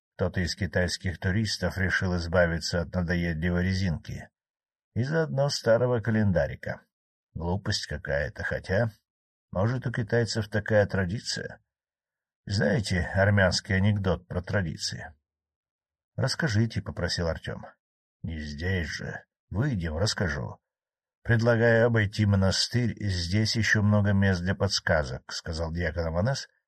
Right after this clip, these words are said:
и подошел к лестнице, по которой вверх карабкался очередной турист. Не дожидаясь, пока тот выберется на поверхность, диакон Аванес тоже начал подъем, предлагая Артему присоединиться.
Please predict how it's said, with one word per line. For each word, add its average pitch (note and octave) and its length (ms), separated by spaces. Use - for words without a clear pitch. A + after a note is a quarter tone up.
и A#2 80
подошел A#2+ 440
к - 80
лестнице, F#2 540
по D#2 120
которой E2+ 460
вверх A2+ 320
карабкался F#2 760
очередной E2+ 600
турист. - 500
Не A#2+ 80
дожидаясь, B2+ 480
пока A#2+ 300
тот A#2 280
выберется A2+ 480
на G2+ 120
поверхность, G#2+ 600
диакон G2+ 420
Аванес G#2+ 480
тоже G#2+ 340
начал G2+ 340
подъем, G2+ 720
предлагая F#2+ 460
Артему G#2+ 400
присоединиться. F#2+ 920